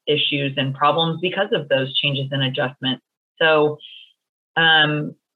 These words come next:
you know, I've gotten a lot of really positive feedback and reviews, and I really believe it's a book that can impact lives and also give perspective of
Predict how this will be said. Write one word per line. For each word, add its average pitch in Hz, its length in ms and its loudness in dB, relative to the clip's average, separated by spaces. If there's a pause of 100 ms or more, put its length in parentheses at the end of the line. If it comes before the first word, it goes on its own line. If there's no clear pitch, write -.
you 175 120 0
know, 165 100 4
I've 156 100 0
gotten 190 240 4
a 185 40 0
lot 170 180 2
of 160 160 2
really 156 340 2
positive 147 460 -2
feedback 160 420 0
and 143 140 -2
reviews, 139 480 -2
and 147 100 -2
I 143 40 2
really 190 280 2
believe 151 360 2
it's 135 200 -4
a 143 60 0
book 139 340 -2
that 139 180 0 (140)
can 139 340 -2 (920)
impact 175 460 2
lives 156 440 4
and 156 140 0
also 147 540 0
give - 240 2
perspective 139 720 -2 (400)
of 143 180 -2